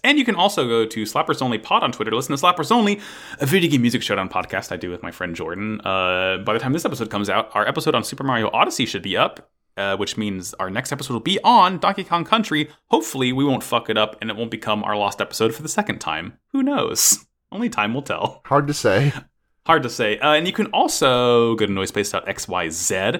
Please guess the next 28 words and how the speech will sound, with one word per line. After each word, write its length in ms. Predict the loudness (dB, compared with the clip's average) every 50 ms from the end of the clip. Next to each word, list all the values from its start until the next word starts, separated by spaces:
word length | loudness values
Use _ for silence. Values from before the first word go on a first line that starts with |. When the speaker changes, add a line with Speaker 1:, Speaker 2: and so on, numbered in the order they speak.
| -6 -12 _ -20 -20 -18 -12 -2
Speaker 1:
to 180 | 0 2 2
listen 240 | 2 2 0 0 -2
to 120 | -4 -2 0
all 120 | 2 2
of 80 | 4 4
our 120 | 2 2
podcasts 420 | 2 2 0 2 0 -2 -2 0 -2
and 80 | 0
many, 160 | 0 2 2
many 220 | 2 0 0 0 -2
more. 200 | 0 0 -2 -2
Thank 280 | 0 0 -2 0 0
you, 80 | 0 0
Matt 280 | 2 2 0 0 0 -2
GameCube, 680 | -2 0 0 -2 -4 -6 -6 -4 -2 -2 -4 -4 -6 -12 _ _ _ _ _ _ _ 0
uh, 140 | 0 2 2
they 100 | 2 2
did 160 | 0 0 -2
surgery 340 | 0 0 0 2 2 2 0
on 80 | 0 0
a 60 | -2
GameCube. 460 | -4 -4 -4 -4 -4 -4 -4 4 6
Speaker 2:
They 100 | 8 6
did 300 | 8 6 6 4 4 4
surgery 420 | 2 2 4 4 4 4 4 4 6
on 80 | 6
a 60 | 6 6
GameCube. 800 | 6 6 6 6 4 2 2 2 4 4 4 2 0 -4 -8